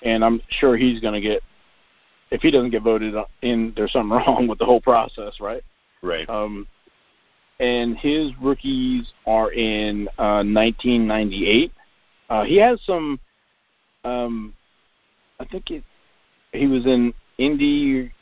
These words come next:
Speaker 1: uh, beforehand, and I think he's got a ninety-six or ninety-seven. I don't know if you saw that or not.
Speaker 2: There's a nineteen ninety-one dirt track card, um, and then a ninety-six and a ninety-seven. Uh,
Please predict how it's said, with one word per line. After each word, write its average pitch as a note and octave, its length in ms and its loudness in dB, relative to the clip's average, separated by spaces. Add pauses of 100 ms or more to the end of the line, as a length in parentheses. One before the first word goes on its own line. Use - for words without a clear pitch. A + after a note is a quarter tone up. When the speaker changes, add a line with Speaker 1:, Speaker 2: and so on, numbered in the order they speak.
Speaker 1:
uh, A2+ 440 2 (260)
beforehand, C#3+ 840 0 (160)
and A2 680 -2
I A2+ 120 2
think C#3+ 140 -2
he's C#3 120 0
got B2+ 140 6
a A2 60 -2
ninety-six A#2+ 540 0
or G#2+ 100 0
ninety-seven. A2+ 500 2
I A#2 40 6
don't A#2+ 100 0
know A#2+ 80 0
if A2 100 -8
you G#2+ 120 -4
saw A#2+ 320 0
that A2 160 0
or G#2+ 80 -6
not. G#2+ 300 -6 (880)
Speaker 2:
There's F#2+ 160 0
a F#2+ 60 2
nineteen B2+ 380 -2
ninety-one G#2 680 0
dirt F#2 320 0
track D#2+ 380 -2
card, D#2+ 460 0 (1040)
um, D#2 540 0
and E2+ 180 -6
then E2+ 220 0
a E2 40 -4
ninety-six G2+ 760 0
and F#2+ 100 -2
a F2+ 40 -2
ninety-seven. F#2 920 -2 (680)
Uh, E2+ 340 0